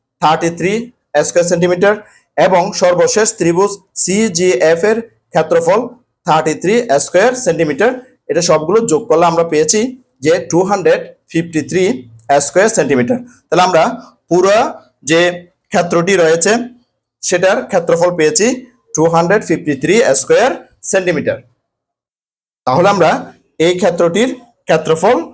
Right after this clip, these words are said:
পেয়ে গেছি, অর্থাৎ এই কাঠামোটির ক্ষেত্রফল পেয়ে গেছি টু হান্ড্রেড ফিফটি থ্রি স্কয়ার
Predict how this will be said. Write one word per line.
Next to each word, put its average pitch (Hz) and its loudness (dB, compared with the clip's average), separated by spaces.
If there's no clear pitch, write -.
পেয়ে 160 2
গেছি, 143 0
অর্থাৎ 185 0
এই 185 2
কাঠামোটির 175 0
ক্ষেত্রফল 156 0
পেয়ে 151 2
গেছি 156 0
টু 156 0
হান্ড্রেড 170 2
ফিফটি 165 -2
থ্রি 170 0
স্কয়ার 175 2